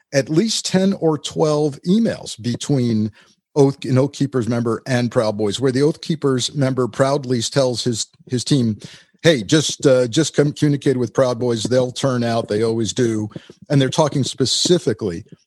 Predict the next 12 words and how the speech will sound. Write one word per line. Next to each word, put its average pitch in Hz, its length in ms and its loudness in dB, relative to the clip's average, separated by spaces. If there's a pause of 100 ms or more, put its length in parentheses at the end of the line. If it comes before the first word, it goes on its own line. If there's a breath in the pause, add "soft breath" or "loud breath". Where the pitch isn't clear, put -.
about 117 300 2
January 113 380 -2
sixth. 90 300 -4
So, 127 200 2 (400 loud breath)
um, 135 280 2
absolutely, 147 600 0
the 123 260 -2
government 120 340 2
has 110 140 0
evidence 98 380 -2
of 104 100 -4
coordination. 90 560 -6